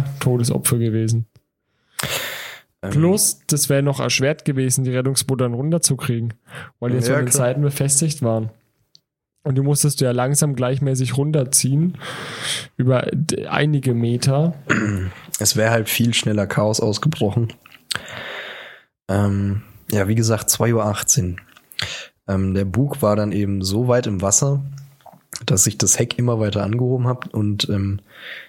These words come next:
Speaker 1: die Kräfteeinwirkungen so groß waren, dass die Titanic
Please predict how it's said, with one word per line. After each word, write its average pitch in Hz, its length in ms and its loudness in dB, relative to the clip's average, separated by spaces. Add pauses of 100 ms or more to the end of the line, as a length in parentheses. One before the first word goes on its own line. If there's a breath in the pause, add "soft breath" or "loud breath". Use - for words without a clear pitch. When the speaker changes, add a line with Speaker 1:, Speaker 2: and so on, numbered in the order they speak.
(240 loud breath)
Speaker 1:
die 117 60 -2
Kräfteeinwirkungen 120 1080 2
so 120 440 0
groß - 440 0
waren, 123 360 2 (880 loud breath)
dass - 280 2
die 123 140 0
Titanic 113 600 -2